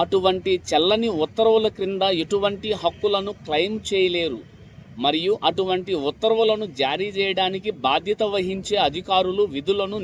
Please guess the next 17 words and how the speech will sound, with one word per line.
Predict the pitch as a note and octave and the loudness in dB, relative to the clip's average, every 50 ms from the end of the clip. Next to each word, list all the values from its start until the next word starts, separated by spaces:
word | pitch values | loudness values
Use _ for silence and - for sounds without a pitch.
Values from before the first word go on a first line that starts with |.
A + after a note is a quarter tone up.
| D3+ | -4
నిర్లక్ష్యము | D3 D3 E3+ G3 G#3 G#3 - - A3 G#3 G#3 F#3+ - F#3+ | -2 0 0 -2 -2 -4 -6 -6 -6 -6 -6 -4 -2 -2
చేసినందుకు | F#3 F3+ - F#3+ F3 E3+ E3 E3 E3+ - G3+ G#3+ - - - - - - - - - - - A#2+ | -2 -2 -2 -4 -6 -6 -6 -6 -10 -10 -10 -12 -12 -12 -18 -20 -20 -20 -20 -20 -20 -12 -4 0
మరియు | C#3+ D#3+ F#3+ G#3+ A#3 G#3+ D#3 E3+ F#3 G#3 | 0 2 2 2 -2 -4 -4 -4 -4 -4
ఈ | G#3 - - | -4 -4 2
కోర్టు | F#3+ G#3 A3+ A3 - A#3+ A3+ A3 | 4 4 4 4 2 0 -2 -2
యొక్క | G#3 F3 - G#3 F3+ F3 | -2 -4 -2 -2 -2 0
అధికారాన్ని | D#3 F#3 F#3+ - G#3 G#3 G#3 G#3 G3 G3 G3+ G#3 G#3 D#3+ B2+ | 0 -2 -4 -2 -2 0 2 2 0 0 0 -2 -6 -4 -2
బలహీనపరిచినందుకు | E3+ D#3+ F3+ G3 G#3+ A3+ A3+ A3 A3 A3 G#3+ G3+ G3 F#3 - G3+ F#3+ F#3 F3+ F3 F3 E3+ - G#3+ A3 G#3 - - - - - - - - | -2 -2 0 -2 -2 -2 -2 -2 -2 -2 -2 -4 -4 -4 -4 -6 -4 -4 -4 -4 -6 -8 -6 -6 -8 -8 -8 -12 -20 -20 -20 -18 -8 -4
క్రమశిక్షణా | F3 F3+ G3+ A#3+ A#3+ - B3+ A#3 A#3+ - - A#3 A3 A3 A3 G#3+ - - | -2 0 0 0 2 2 2 0 0 -2 -4 -2 -2 -2 -2 -2 -2 -2
చర్యలకు | G#3 G3 G3+ G3+ G3+ G#3 G3 G3+ F#3+ E3+ D#3+ D#3 | 0 2 2 2 0 0 -2 -4 -4 -2 0 2
లోబడి | F3 G3 F#3+ G3 G3 G3 G#3+ A3 G#3+ G3 D3+ D3+ | 2 4 4 4 2 2 2 0 0 0 0 0
ఉంటారు | E3 F3+ F3 - F3+ E3+ D#3+ C#3 A2 - - - - - - - - - - - | -2 -2 0 4 4 6 4 4 0 -6 -12 -20 -20 -20 -20 -20 -20 -18 -4 2
కోర్టు | G3 G#3+ A3 G#3 - A3 - D#3 | 4 4 4 4 2 -2 0 0
గమనించింది. | D3+ D#3+ F3+ F#3+ G3 F#3+ F3 - F3+ E3 D3 B2 G#2+ F#2 - - - - - - - - - | 0 0 0 -2 -4 -4 -6 -6 -6 -6 -6 -6 -8 -8 -10 -12 -14 -14 -16 -16 -4 6 10
కె | A#3 A#3 A#3 A3 F3+ C3+ B2 | 10 12 12 12 10 10 8
జయరాం | F3 F#3 G3+ G#3+ A3 G#3+ A3 G#3+ A3+ A3+ - - - - D3+ E3 | 10 12 12 12 12 10 8 6 6 2 -2 -6 -8 -2 2 4
మరియు | F3 F#3 G3+ G#3 G#3+ A3 | 4 4 4 6 6 6